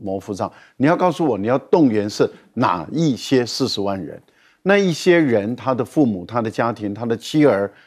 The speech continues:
他的兄弟姐妹都应该有权利知道，而且他本人更应该有权利知道。而且他在战时或是在刚刚，呃，厉章军讲的台风来的时候，他要做什么？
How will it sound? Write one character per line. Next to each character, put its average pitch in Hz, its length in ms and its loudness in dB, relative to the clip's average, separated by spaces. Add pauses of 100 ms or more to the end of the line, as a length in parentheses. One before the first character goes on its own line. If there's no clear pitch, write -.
他 120 240 -2
的 110 160 0
兄 143 240 2
弟 139 100 4
姐 98 140 -6
妹 95 160 -2
都 143 240 2
应 131 220 0
该 123 200 0 (280)
有 107 200 0
权 - 240 -6
利 117 120 0
知 - 120 -10
道， 110 100 0
而 127 120 0
且 117 140 -4
他 120 100 -6
本 90 260 -4
人 85 180 -8 (280)
更 185 180 6
应 123 160 2
该 123 120 4
有 101 120 2
权 92 220 -6
利 101 100 -4
知 98 140 -12
道。 92 180 -2 (200)
而 160 100 4
且 147 140 4
他 147 280 -2
在 151 280 0 (420)
战 165 240 2
时 104 320 -6
或 135 160 2
是 123 160 -4
在 131 140 2
刚 127 180 -2
刚， 127 200 2 (360)
呃， 107 160 -2
厉 139 180 4
章 127 200 2
军 123 180 2
讲 98 120 -2
的 82 120 -8
台 117 300 0
风 135 240 -2
来 87 160 -4
的 110 100 -4
时 - 100 -10
候， 98 140 -2
他 107 260 -6 (920)
要 120 160 4
做 107 180 0
什 - 160 -10
么？ - 60 -20